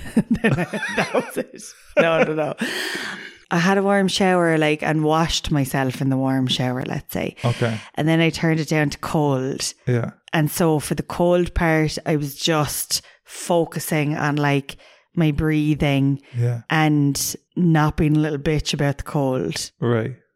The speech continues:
Speaker 2: In the words of Wim Hof.
Speaker 1: In the words of Wim Hof. And, like, I'd say it could have been the bones of a minute. Hard to know.
Speaker 2: Okay.
Speaker 1: I'd say around that. Like, it wasn't just a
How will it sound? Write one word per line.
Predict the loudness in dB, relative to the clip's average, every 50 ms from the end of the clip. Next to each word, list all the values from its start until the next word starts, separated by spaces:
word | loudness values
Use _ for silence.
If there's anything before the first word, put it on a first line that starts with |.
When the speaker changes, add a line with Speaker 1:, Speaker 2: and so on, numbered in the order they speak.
| _ _ -4
Speaker 2:
In | -2 0
the | 2
words | 2 2 0 0 -2 -6
of | -6 -8 -8 -6
Wim | -2 -2 -2 0 0
Hof. | -2 -2 -2 -4 -10 -16 -18 -20 _ _ _
Speaker 1:
In | 2 2
the | 4 4
words | 4 2 2 0 0 0
of | 0 0
Wim | 2 0 0 2
Hof. | 2 2 0 0 -2 -8 -12 -14 -14 -16 -18 -14 -6 -2
And, | 0 2
like, | 2 2 0 0 -6 -10 -10 _ -4
I'd | -4 -4 0
say | 2 2 4 4 2
it | 2 -2 -8 -20 _ _
could | -2 0 2
have | 2 4
been | 4 4 4 4 4 4
the | 4 4
bones | 4 4 4 4 2 2 0
of | 0 2
a | 2
minute. | 2 4 4 4 4 4 2 0 -4 -10 -12 -12 -10 -4
Hard | 0 2 2 2 0 -2
to | -2 0
know. | 2 2 4 4 2 2 0 0 _ -6
Speaker 2:
Okay. | -2 0 0 0 0 -2 -6 -10
Speaker 1:
I'd | -6 -2
say | 2 2 4
around | 4 4 4 4 4 4 4 4 4 4 4 4
that. | 2 2 2 2 2
Like, | 2 2
it | 2 2 2
wasn't | 4 2 2 2 2 2 2
just | 4 2 2 4
a | 4 4 4